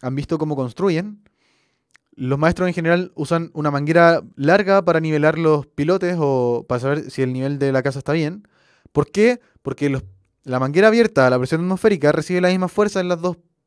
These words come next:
partes al final. Tienen la misma presión acá, ¿cierto? Que acá.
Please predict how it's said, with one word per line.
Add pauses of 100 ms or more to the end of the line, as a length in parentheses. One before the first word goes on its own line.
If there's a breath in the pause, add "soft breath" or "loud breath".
(420)
partes
al
final. (340)
Tienen
la
misma
presión
acá, (680)
¿cierto?
Que
acá.